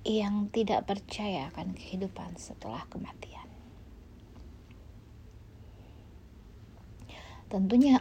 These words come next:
orang yang beramal kebajikan ini adalah orang yang mempersiapkan kehidupan setelah kematian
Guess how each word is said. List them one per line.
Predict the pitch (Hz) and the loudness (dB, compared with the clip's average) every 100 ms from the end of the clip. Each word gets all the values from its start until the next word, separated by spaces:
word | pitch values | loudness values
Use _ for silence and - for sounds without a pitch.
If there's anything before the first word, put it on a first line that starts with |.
| 185 | 8
orang | 190 175 | 4 4
yang | 175 160 147 | 4 2 0
beramal | - - 175 160 143 139 - - | -2 0 0 0 -2 -4 -8 -12
kebajikan | - 165 156 147 - - 170 - | -4 0 0 0 -4 -4 -4 -2
ini | 151 143 214 240 - - - - - - - - - - - - - - | -2 0 2 0 -4 -16 -16 -16 -18 -16 -16 -16 -16 -18 -18 -18 -14 -6
adalah | 160 165 - - - - 190 | 0 0 0 -2 -2 -2 0
orang | 185 170 175 | 0 0 2
yang | 175 | 2
mempersiapkan | 175 165 - 165 - 185 185 - - 214 175 165 - - - - - - - - - - - - - - - - - - - - - | 0 0 -2 -4 -4 -4 -4 -6 -6 -4 -4 -8 -12 -16 -16 -16 -16 -18 -18 -16 -16 -16 -16 -16 -16 -16 -16 -16 -18 -18 -18 -16 -6
kehidupan | 185 175 170 - 175 170 | 0 2 2 0 -4 -6
setelah | - 190 196 175 175 - | -6 -4 -4 -4 -6 -6
kematian | - 170 170 165 160 185 220 | -4 -4 -4 -4 -2 0 -2